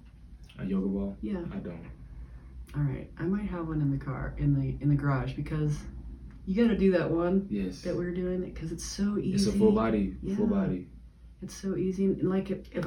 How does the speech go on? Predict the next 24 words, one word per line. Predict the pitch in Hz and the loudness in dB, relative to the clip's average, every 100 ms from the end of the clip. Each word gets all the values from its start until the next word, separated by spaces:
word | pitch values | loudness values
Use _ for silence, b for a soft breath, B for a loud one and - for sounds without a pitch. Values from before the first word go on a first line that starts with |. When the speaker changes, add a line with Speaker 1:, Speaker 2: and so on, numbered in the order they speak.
| 170 | -4
Speaker 2:
I | |
have | 170 196 | -2 0
the | 185 | 0
pump, | 143 - 196 202 | -2 -2 -2 -2
I | 202 | -4
think, | 220 226 - - | -4 -6 -8 -8
Speaker 1:
Mm-hmm. | 196 180 | -6 -4
Speaker 2:
so | 185 | -2
you | 175 | -2
could, | 160 143 - - - - | 0 -2 -4 -16 -10 -4
you | 170 | -4
could | - | -4
Speaker 1:
Inflate | 156 208 | -4 -2
Speaker 2:
flatten | 170 196 196 | 2 2 4
Speaker 1:
it, | 190 | 2
Speaker 2:
the | |
Speaker 1:
yeah, | 180 185 | 2 0
Speaker 2:
ball | 180 180 | 0 -2
Speaker 1:
inflate | - - 95 | -2 2 2
Speaker 2:
and | 80 | 2
Speaker 1:
it | - | -4
Speaker 2:
then | 90 | -6
Speaker 1:
and | |
then | 87 | -10